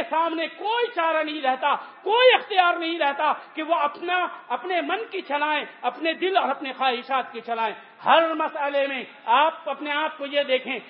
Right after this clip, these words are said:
کہ آپ صحابہ کرام کے طریقے پر ہیں کہ نہیں، جس طریقے سے وہ زندگی گزارتے تھے اس طریقے پر ہیں کہ نہیں۔ اللہ آپ سے یہ نہیں پوچھے گا کہ دنیا کے اندر جو زندگی گزاری اس میں ہم نے اور آپ نے کتنی شہرت کمائی، کتنی دولت کمائی،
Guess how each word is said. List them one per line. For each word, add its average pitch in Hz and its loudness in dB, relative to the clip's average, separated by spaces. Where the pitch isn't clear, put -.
کہ 262 0
آپ 330 2
صحابہ 285 0
کرام 294 -4
کے 269 -4
طریقے 269 -6
پر 254 -4
ہیں 254 -2
کہ 247 -6
نہیں، 254 -6
جس 320 2
طریقے 392 4
سے 330 0
وہ 320 -4
زندگی 311 -6
گزارتے 262 0
تھے 285 -2
اس 311 -4
طریقے 320 -2
پر 294 -4
ہیں 254 -2
کہ 269 -4
نہیں۔ 262 -4
اللہ 269 0
آپ 294 6
سے 311 -2
یہ 269 2
نہیں 370 -2
پوچھے 440 4
گا 277 10
کہ 285 4
دنیا 330 2
کے 311 2
اندر 311 2
جو 285 -2
زندگی 302 -4
گزاری 269 2
اس 254 -4
میں 330 0
ہم 320 0
نے 339 -2
اور 294 0
آپ 302 0
نے 277 -8
کتنی 285 -8
شہرت 269 2
کمائی، 247 4
کتنی 294 2
دولت 339 6
کمائی، 277 2